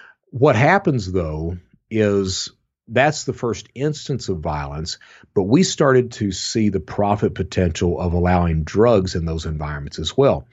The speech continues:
For years, we had, uh, we had banned drugs, and we started to first allow marijuana, then we allowed ecstasy, and then finally we started to deal in opiates as well.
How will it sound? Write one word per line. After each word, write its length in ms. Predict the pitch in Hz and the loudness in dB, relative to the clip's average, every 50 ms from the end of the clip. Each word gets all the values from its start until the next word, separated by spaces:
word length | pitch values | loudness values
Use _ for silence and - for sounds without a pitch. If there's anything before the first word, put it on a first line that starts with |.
| - - - - - - _ _ | -20 -20 -20 -20 -20 -20 _ _
For 120 | - 113 | 0 2
years, 420 | 101 104 117 143 143 135 123 98 95 | 4 6 6 6 6 6 4 4 2
we 140 | 113 110 110 | 2 4 4
had, 220 | 104 92 87 80 | 2 2 -2 -4
uh, 160 | 85 78 71 - | -6 -6 -6 -4
we 140 | 95 98 | -2 -2
had 160 | 95 87 80 78 | -2 -2 -2 -4
banned 320 | 95 98 104 104 98 90 | -2 0 0 0 0 -2
drugs, 540 | 87 92 90 90 90 92 90 92 92 - - - | -2 -2 -2 -2 -4 -4 -6 -6 -8 -10 -12 -12
and 180 | - 98 92 87 | -10 -10 -6 -4
we 100 | 90 87 | -4 -4
started 380 | - - - 110 107 101 92 - | -2 -2 0 0 0 0 -2 -2
to 140 | - 90 | -4 -4
first 360 | 85 - - 110 107 - - - | -2 2 2 2 2 2 0 -2
allow 360 | 87 90 90 90 87 87 85 | 0 2 2 2 2 2 2
marijuana, 800 | 85 90 92 90 87 85 87 98 110 113 113 113 110 107 104 - _ - - - - _ _ | 2 2 2 2 2 4 4 4 4 4 4 4 2 2 0 -4 _ -20 -20 -20 -20 _ _
then 140 | - 113 110 | -6 -4 -2
we 100 | 107 104 | 0 0
allowed 340 | 98 95 95 92 90 87 87 - | 0 0 0 0 0 -2 -4 -2
ecstasy, 760 | - 123 131 127 127 - - 127 107 - - 120 113 107 104 | 2 2 4 4 2 2 0 0 0 2 2 4 4 4 4
and 100 | 101 101 | 2 0
then 140 | 95 87 | -2 -4
finally 560 | 82 - - 98 95 101 95 92 90 90 90 90 | -6 -6 -6 -4 -4 -2 -2 -2 -2 -2 -2 -2
we 160 | 87 92 87 | -2 -2 -4
started 400 | - - - 90 82 85 85 82 | -4 -2 -2 -2 -2 -2 -4 -6
to 60 | - | -4
deal 260 | 82 82 85 82 82 82 | -2 -2 -2 0 0 0
in 120 | 80 82 | -2 2
opiates 500 | - 107 120 117 - 80 78 71 73 - | 4 4 4 4 4 2 0 0 -2 -4
as 140 | - 80 82 | -4 -2 2
well. 400 | 87 104 123 110 80 - - - | 4 4 6 4 4 0 -6 -12